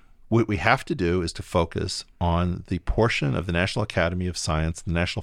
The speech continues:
Science Foundation, that stabbed, uh, American labor in the back, uh, in,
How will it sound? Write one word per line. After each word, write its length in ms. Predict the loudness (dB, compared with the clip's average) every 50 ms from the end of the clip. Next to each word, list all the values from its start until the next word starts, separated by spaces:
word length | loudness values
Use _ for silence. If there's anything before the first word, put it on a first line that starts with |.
| -10 -10
Science 380 | -4 -2 0 2 2 0 -2 -4
Foundation, 640 | -6 -4 -4 -4 -4 -4 -4 -4 -6 -6 -6 -4 -2
that 180 | -2 -2 -4
stabbed, 680 | -6 -8 -6 0 2 4 4 4 4 2 0 -2 -8 -20 -20 -20 -20 -20 -20 -20 _ _ _ _ -6
uh, 280 | -2 0 0 0 0 0
American 440 | 2 2 2 2 2 2 0 0 0
labor 360 | 2 2 0 2 0 0 -2 0
in 100 | -2 -2
the 60 | -2 -2
back, 540 | 0 0 0 2 0 0 -4 -6 -14 -20 -20 -20 _ _ _ -20 -20 -20 -20 -20 -16 -8 -4
uh, 500 | -2 0 2 2 2 2 2 2 0 -2 -2
in, 460 | 0 0 2 2 2 2 0 -2